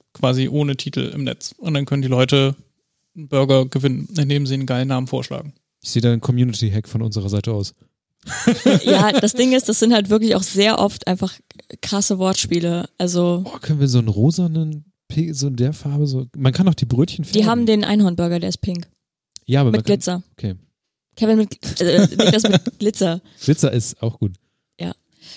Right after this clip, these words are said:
Speaker 3: Ähm.
Speaker 2: Was war die Frage? Ich weiß
Speaker 1: Du,
Speaker 2: es
Speaker 1: du,
Speaker 2: nicht mehr.
Speaker 1: weil das gerade kritisieren, dass wir das nur auf Facebook machen.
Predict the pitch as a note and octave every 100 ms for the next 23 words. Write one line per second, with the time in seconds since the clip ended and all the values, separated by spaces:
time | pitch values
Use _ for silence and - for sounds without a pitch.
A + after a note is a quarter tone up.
0 | - _ - F3+ F3+ F3+ F3+ F3+ - _
1 | _ _ - _ _ _ _ _ _ _
2 | _ _ _ _ _ - A#2 A#2+ A#2+ -
3 | D3+ E3+ C3 A2+ G3 D#3 G#3 D#3+ D#3 B2+
4 | A2+ C#3 C#3+ - C#3 C#3 C3+ - C3 B2+
5 | C3 C3 C3+ C3 C3 C3 C3 C3+ C#3+ -
6 | D#3+ - D#3 D#3+ F3